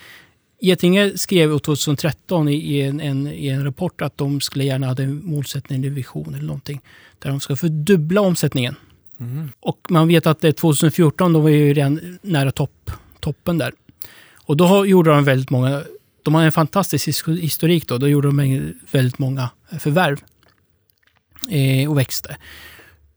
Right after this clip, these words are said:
Speaker 1: Men när man kollade på siffrorna, kassa, kassaflöde, lönsamhet och hur mycket de brände pengar i, i forskning och annat, och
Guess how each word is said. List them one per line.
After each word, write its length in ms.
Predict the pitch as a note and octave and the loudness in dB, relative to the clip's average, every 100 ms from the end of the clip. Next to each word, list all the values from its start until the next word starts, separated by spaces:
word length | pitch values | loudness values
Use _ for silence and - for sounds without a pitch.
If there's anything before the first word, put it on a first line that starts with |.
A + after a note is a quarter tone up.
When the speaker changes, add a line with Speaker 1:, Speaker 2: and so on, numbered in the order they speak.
| _ | _
Speaker 1:
Men 140 | - E3+ | 2 4
när 60 | |
man 120 | F#3 | 4
kollade 500 | - - G#3 E3+ F#3 | 2 2 4 6 4
på 300 | G#3+ F#3+ E3+ - _ _ _ _ _ _ _ | 4 4 4 2 _ _ _ _ _ _ _
siffrorna, 640 | - A3 - D3+ F3+ F#3+ - _ _ _ _ _ _ _ _ - | -2 -2 -2 -4 0 -2 -4 _ _ _ _ _ _ _ _ -6
kassa, 640 | F#3+ E3 - - D3+ F#3 - | -2 -2 -4 -2 -2 -2 -6
kassaflöde, 880 | - F3 - E3 - D3+ C#3+ D3+ F#3+ - _ _ _ _ _ _ _ _ | -6 -4 -2 -2 0 -2 0 -4 -6 -12 _ _ _ _ _ _ _ _
lönsamhet 640 | D#3+ D#3 - C#3 C#3+ C#3 | 2 4 2 2 2 2
och 60 | D3 | 2
hur 60 | |
mycket 220 | D3+ C#3 | 2 2
de 140 | C#3+ C#3+ | 2 2
brände 280 | D3 C#3 C3+ | 2 0 0
pengar 320 | C#3+ C3 C3+ | -2 0 0
i, 260 | C#3 C#3+ | -2 -4
i 60 | C#3+ | -8
forskning 500 | - D3+ - C#3+ C#3+ C#3+ | -6 -8 -6 -6 -4 -6
och 120 | D#3+ | -6
annat, 300 | D3+ C#3+ E3 - - - - - - _ _ _ _ _ _ _ | -4 -4 -6 -12 -20 -20 -20 -20 -20 _ _ _ _ _ _ _
och 200 | E3 - | -10 -10